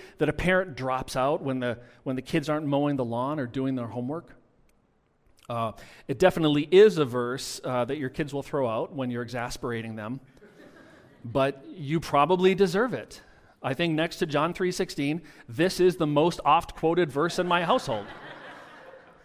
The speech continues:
Um, I have to, I, I have to admit, I don't, I didn't remember that this was in here when I started to preach Colossians five years <laughs> ago. That was, like, instant regret.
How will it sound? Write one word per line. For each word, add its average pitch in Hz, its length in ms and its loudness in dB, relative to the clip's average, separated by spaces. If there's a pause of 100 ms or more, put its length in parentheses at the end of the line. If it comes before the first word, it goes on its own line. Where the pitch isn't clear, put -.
(1300)
Um, 117 400 -4 (840)
I 135 80 -2
have 170 240 -2
to, 220 160 6
I, 147 100 2 (100)
I 165 140 4
have 175 160 -2
to 170 80 2
admit, 147 220 2
I 135 100 0
don't, 156 320 0 (120)
I 143 100 0
didn't 165 260 2
remember 143 580 0
that 131 200 -2
this 131 200 -4
was 123 180 -8
in 131 180 -6
here 117 240 -4
when 113 140 -8
I 110 100 -6
started 117 380 -8
to 117 60 -14
preach - 480 -10
Colossians 131 680 -4 (420)
five 135 300 2
years 135 240 0
<laughs> - 20 2
ago. 139 300 2
That 147 100 -2
was, 127 120 -6
like, 120 220 -2
instant 135 400 -6
regret. 113 520 -6